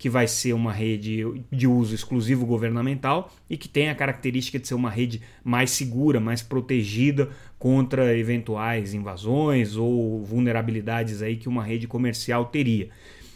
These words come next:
Essa foi a alternativa encontrada pelo governo pra poder separar, é, o mercado comercial, em que não haveria nenhum tipo de restrição de fornecedores,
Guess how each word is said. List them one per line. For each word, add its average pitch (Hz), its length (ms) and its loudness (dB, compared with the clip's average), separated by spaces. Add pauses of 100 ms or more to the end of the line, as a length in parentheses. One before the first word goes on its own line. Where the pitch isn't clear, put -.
(140)
Essa 160 260 2
foi 143 240 8
a 123 100 6
alternativa 117 760 0
encontrada 110 520 -4
pelo 113 480 -2
governo 104 520 -2 (260)
pra 117 120 0
poder 127 260 0
separar, 117 800 0
é, 117 200 -4
o 123 160 -4
mercado 117 500 0
comercial, 120 840 0
em 131 140 -2
que 127 120 -4
não 127 180 4
haveria 117 300 2
nenhum 120 200 2
tipo 117 220 -8
de 110 100 -8
restrição 113 540 -4
de 113 100 -2
fornecedores, 143 840 -2